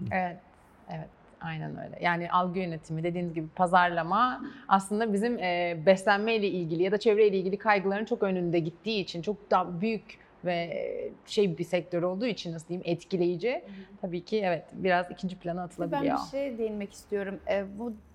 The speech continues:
Speaker 2: diş macunlarında mesela dikkat ettik. Aslında sadece diş macunu için değil. Bu hep, em, bazılarında paketli, bazıları paketsiz.
Speaker 1: Evet.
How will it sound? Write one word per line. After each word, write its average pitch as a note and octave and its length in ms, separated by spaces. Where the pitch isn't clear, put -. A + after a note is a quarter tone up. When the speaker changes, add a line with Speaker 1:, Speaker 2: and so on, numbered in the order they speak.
Speaker 2:
diş C4 240
macunlarında A#3 680
mesela E3+ 480
dikkat - 280
ettik. - 260
Aslında F3+ 220
sadece F#3+ 300
diş F#3+ 160
macunu F#3+ 400
için F3+ 280
değil. E3 160
Bu F#3+ 120
hep, A3+ 120
em, F#3+ 320
bazılarında A3+ 520
paketli, - 480
bazıları A#3 340
paketsiz. - 480
Speaker 1:
Evet. G#3 260